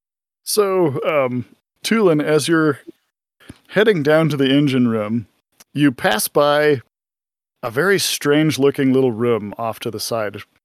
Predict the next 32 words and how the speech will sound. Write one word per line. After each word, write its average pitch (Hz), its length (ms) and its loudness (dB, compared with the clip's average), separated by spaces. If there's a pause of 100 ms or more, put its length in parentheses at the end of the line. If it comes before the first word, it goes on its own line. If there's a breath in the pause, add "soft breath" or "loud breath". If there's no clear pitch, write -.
of 117 120 -14
the 107 80 -8
hallway. 107 400 -2
There's, 120 460 -4 (720)
there's 139 240 0
this 147 180 -2
little 208 280 2
room 151 340 2
off 131 180 0
there. 127 140 2
It's 127 120 0
kinda 170 280 -2
to 143 120 0
the 127 100 -2
starboard 123 640 -2 (220)
bow 107 560 0 (600)
of - 160 -6
the 104 100 -6
ship. 95 280 -6 (640)
And 143 540 0 (1400)
it's 156 200 -2
odd 220 280 -2
because 180 320 2
it 156 100 0
has 165 360 0
a 151 160 2
ballista 127 840 0 (640)
in 139 180 -2
it 110 280 -4
that's 127 240 -2
on 147 260 0
a 127 220 -4